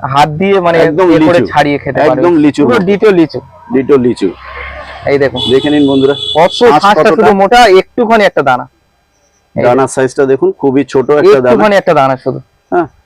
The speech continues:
Speaker 2: আর শ্বাসটা দেখে
Speaker 1: আর
Speaker 2: নিন,
Speaker 1: শ্বাস
Speaker 2: একটা হাতে
Speaker 1: কত
Speaker 2: তালুর,
Speaker 1: মোটা দেখুন।
Speaker 2: হাতে তালুর উপরে রাখুন, তাহলে
Speaker 1: হ্যাঁ।
Speaker 2: বুঝতে পারবে একটা লিচু
Speaker 1: শ্বাসটা
Speaker 2: ভাঙলে
Speaker 1: দেখুন,
Speaker 2: কতটা পাওয়া যায়।
Speaker 1: কত মোটা।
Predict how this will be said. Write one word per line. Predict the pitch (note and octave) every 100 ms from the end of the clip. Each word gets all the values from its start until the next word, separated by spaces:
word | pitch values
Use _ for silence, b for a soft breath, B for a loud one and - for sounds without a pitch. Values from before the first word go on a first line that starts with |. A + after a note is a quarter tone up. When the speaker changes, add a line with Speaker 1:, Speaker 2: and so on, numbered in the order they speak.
| -
Speaker 2:
আর | A#2
শ্বাসটা | - C#3+ C#3 D#3+
দেখে | C#3 C#3
Speaker 1:
আর |
Speaker 2:
নিন, | A#2+
Speaker 1:
শ্বাস | B2 F#3
Speaker 2:
একটা | B2+
হাতে | F3
Speaker 1:
কত | F3
Speaker 2:
তালুর, | G3+ F#3+
Speaker 1:
মোটা | F3+
দেখুন। | D#3+ C3
Speaker 2:
হাতে | C3+
তালুর | C3+ C#3 D3+
উপরে | D#3 D3+ D3
রাখুন, | C#3+ F#3+ F#3+
তাহলে | C#3 C3+
Speaker 1:
হ্যাঁ। | C3+
Speaker 2:
বুঝতে | - D#3
পারবে | D#3+ E3
একটা | D3+
লিচু | C3+ C3+
Speaker 1:
শ্বাসটা | D3+ D#3
Speaker 2:
ভাঙলে | D3+ D#3
Speaker 1:
দেখুন, | - A#3+
Speaker 2:
কতটা | C#3 D3
পাওয়া | D3 D#3
যায়। | F3 E3
Speaker 1:
কত |
মোটা। | D#3+ C#3 B2+